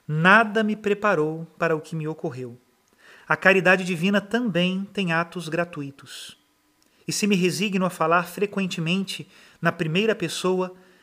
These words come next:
é porque está bem claro aos meus olhos, como queria daqui a pouco também aos seus,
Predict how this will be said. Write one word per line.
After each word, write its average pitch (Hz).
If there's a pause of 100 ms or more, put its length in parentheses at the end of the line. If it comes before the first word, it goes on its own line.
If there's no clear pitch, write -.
(120)
é 170
porque 165
está 185
bem 220
claro 180
aos 160
meus 160
olhos, 147 (360)
como 175
queria 175
daqui 147
a 156
pouco 185
também 160 (140)
aos 185
seus, 175